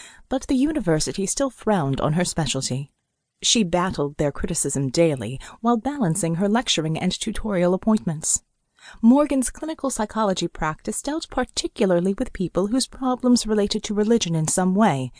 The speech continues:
those trapped in cults or who claimed supernatural experiences. She also increasingly consulted with the government think tanks on the impact of fundamentalist religion in the country. It had been hard work,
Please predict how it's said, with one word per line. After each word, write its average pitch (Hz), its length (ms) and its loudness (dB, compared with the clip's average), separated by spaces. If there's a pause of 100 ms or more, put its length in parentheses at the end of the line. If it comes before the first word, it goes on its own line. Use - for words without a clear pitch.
(320)
those 185 180 2
trapped - 380 -2
in 180 100 -2
cults - 460 -6 (160)
or 220 140 6
who 240 120 2
claimed 214 380 2
supernatural 175 720 0
experiences. 156 840 -2 (600)
She 311 180 0
also 320 440 0
increasingly 240 680 2
consulted 208 560 0
with 202 160 0
the 202 80 -4
government 233 400 2
think 269 200 -6
tanks 151 360 -2
on 233 120 6
the 233 160 4
impact 220 480 -2
of 170 80 -6
fundamentalist 202 720 2
religion 180 380 2
in 143 80 -2
the 175 80 -2
country. 170 500 -2 (580)
It - 140 0
had 302 220 0
been 180 100 4
hard 202 320 4
work, 214 300 -2